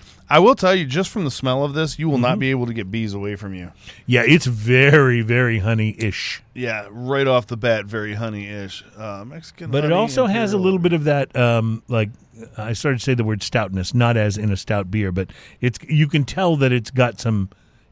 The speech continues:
Speaker 2: A B V heft to it.
Speaker 1: The artwork on this is really nice. It got all these, uh, bees and flowers and,
Speaker 2: Ooh.
Speaker 1: and, uh, cactuses on here as well. I'm gonna hold this
Speaker 2: Cacti.
Speaker 1: up to the
Speaker 2: Ian,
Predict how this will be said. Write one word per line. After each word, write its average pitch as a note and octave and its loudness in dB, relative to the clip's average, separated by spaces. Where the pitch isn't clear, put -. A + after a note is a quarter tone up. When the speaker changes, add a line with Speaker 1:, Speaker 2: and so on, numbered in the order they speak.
Speaker 2:
A C3+ 4
B A#2+ 2
V G#2+ 0
heft E2+ -8
to F#2 -6
it. D2 -12
Speaker 1:
The D3 -8
artwork D3 0
on A#2 -2
this G#2+ -8
is G#2 -12
really A2 -6
nice. G#2 -8
It G#2 -12
got G#2+ -4
all G#2 0
these, G#2 -6
uh, A2 -6
bees A2+ -6
and G#2+ -12
flowers A2 -4
and, G#2+ -6
Speaker 2:
Ooh. D#3 -8
Speaker 1:
and, G#2+ -8
uh, G#2 -6
cactuses G2+ -6
on G#2 -12
here G2+ -12
as G2 -16
well. A2+ -8
I'm B2 -10
gonna A#2+ -10
hold G#2+ -12
this G2+ -8
Speaker 2:
Cacti. A2+ -6
Speaker 1:
up F2 -20
to - -20
the E2+ -20
Speaker 2:
Ian, G#2+ -2